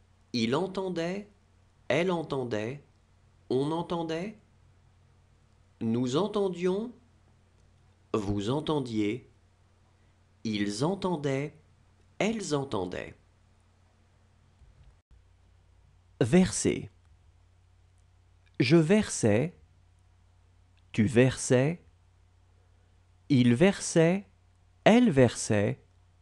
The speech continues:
on versait. Nous versions, vous versiez, il versait,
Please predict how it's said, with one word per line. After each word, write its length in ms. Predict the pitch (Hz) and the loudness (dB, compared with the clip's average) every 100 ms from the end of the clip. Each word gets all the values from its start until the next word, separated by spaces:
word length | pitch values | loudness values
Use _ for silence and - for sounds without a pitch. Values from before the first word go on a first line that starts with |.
| _ _ | _ _
on 200 | 151 208 | 4 4
versait. 680 | 220 208 185 - 175 185 190 _ _ _ _ _ _ _ _ _ _ _ _ _ _ | 4 2 0 0 0 0 -4 _ _ _ _ _ _ _ _ _ _ _ _ _ _
Nous 240 | 120 110 101 | 4 6 6
versions, 800 | 95 135 - - 120 131 190 - _ _ _ _ _ _ _ _ _ _ - | 8 6 4 2 6 6 4 -4 _ _ _ _ _ _ _ _ _ _ 2
vous 220 | 139 220 | 6 8
versiez, 800 | 220 226 - - 104 98 123 - _ _ _ _ _ _ _ _ _ - | 8 6 2 2 4 4 2 -4 _ _ _ _ _ _ _ _ _ 2
il 260 | 120 101 | 4 4
versait, 800 | 92 123 131 - - 107 117 - | 4 4 4 2 2 4 4 -2